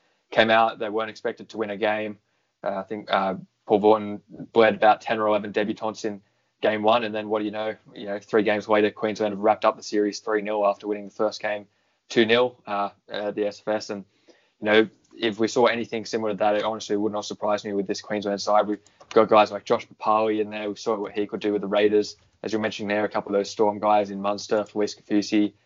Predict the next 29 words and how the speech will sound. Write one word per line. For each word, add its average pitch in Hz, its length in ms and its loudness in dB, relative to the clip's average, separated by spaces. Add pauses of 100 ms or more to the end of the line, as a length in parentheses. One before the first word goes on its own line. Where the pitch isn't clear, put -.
(140)
Tino 104 260 0
Fa'asuamaleaui. 104 840 2 (1040)
And 117 100 0
then 117 40 2
we've 117 80 6
got 113 120 4
some 110 120 -4
really 113 160 6
exciting 107 420 2
young 104 180 -2
backs. 117 300 -2
We 101 80 -6
saw 107 260 2 (280)
the 104 60 -10
form 110 240 4
that 104 140 0
A 110 100 2
J 101 180 -4
Brimson 107 360 -6
was 104 140 -4
in 107 100 -2
at 104 100 -4
the - 40 -20
start 104 300 4
of, 98 200 -8
uh, 101 200 4
sorry, 107 240 0
at 98 100 -8
the 101 200 -4